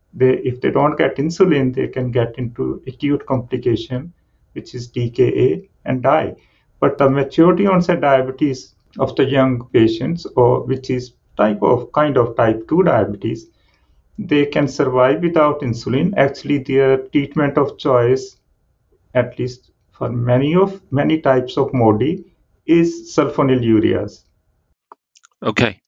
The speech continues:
Speaker 2: thank you. That's very helpful. And you mentioned a number of advances in diagnosis from C-peptide to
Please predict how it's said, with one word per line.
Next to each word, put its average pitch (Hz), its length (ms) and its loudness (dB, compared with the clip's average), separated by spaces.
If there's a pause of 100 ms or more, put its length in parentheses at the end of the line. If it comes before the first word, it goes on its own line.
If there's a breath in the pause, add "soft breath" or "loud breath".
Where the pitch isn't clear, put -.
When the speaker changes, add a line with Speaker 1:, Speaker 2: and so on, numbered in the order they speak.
(260)
Speaker 2:
thank 117 320 -2
you. 92 100 2
That's - 320 -6
very 101 300 -2
helpful. 95 680 -4 (440 loud breath)
And 165 280 -2
you 175 140 -6
mentioned - 500 -4 (160)
a 117 140 0
number 117 320 0
of 95 140 0
advances 95 840 0 (100)
in 95 140 -4
diagnosis 87 920 -2
from 82 180 -10
C-peptide 90 960 -4 (500 loud breath)
to 90 340 0